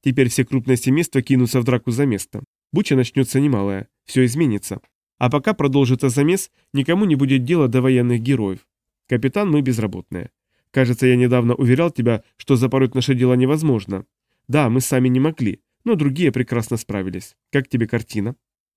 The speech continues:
"Думаю, в реальности она не настолько чёрная, как ты изобразил", заметил Кэш. "Я про то, что висит над кроватью. Думаю, будет здорово смотреться на стенке в мамином доме.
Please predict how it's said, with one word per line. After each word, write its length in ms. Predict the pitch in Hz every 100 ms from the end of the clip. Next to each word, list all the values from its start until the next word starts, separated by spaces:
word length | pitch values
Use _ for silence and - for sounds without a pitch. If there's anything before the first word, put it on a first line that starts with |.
| -
"Думаю, 320 | 123 123 117
в 40 |
реальности 460 | 117 139 127 110 -
она 220 | 117 117
не 120 | 117
настолько 440 | 120 113 113 110 110
чёрная, 360 | 147 143 110
как 160 | 104 110
ты 120 | 120
изобразил", 580 | 110 113 120 123 98 - -
заметил 440 | 101 110 107 117 127
Кэш. 340 | 95 85 - _ _ _ _ _ 208
"Я 120 | 214
про 120 | 160
то, 140 | 180
что 160 | - 139
висит 280 | 135 147 135
над 140 | 127
кроватью. 520 | 151 165 110 - 95 - _ _
Думаю, 460 | 127 139 139 127 123
будет 260 | 127 131 117
здорово 380 | 120 143 123
смотреться 580 | 117 147 139 104 - 110 -
на 120 | 127
стенке 400 | - 170 143 123
в 100 | 123
мамином 380 | 123 120 117 104
доме. 300 | 98 95